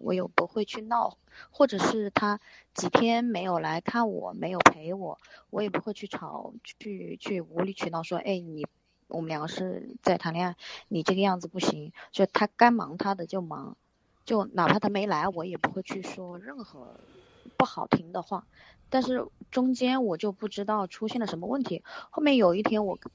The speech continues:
跟他沟通过，他就也是，也是疫情，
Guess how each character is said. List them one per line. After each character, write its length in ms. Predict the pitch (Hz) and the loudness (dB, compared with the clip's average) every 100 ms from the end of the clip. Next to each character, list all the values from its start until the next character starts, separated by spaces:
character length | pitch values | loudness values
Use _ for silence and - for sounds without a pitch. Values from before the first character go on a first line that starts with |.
| _ - | _ -4
跟 160 | 226 | 0
他 100 | 226 | 0
沟 220 | 220 240 247 | 2 2 2
通 160 | 254 247 | 0 0
过， 240 | 240 - _ - - _ | 0 -2 _ -20 -20 _
他 160 | - 233 | 4 4
就 600 | 247 226 - - - - | 4 0 -2 -10 -18 -12
也 120 | - - - | -6 0 0
是， 200 | 277 - | 0 -2
也 140 | 185 160 | 0 2
是 140 | 262 | 2
疫 140 | 285 | 2
情， 440 | 254 - 143 180 | 6 4 4 -12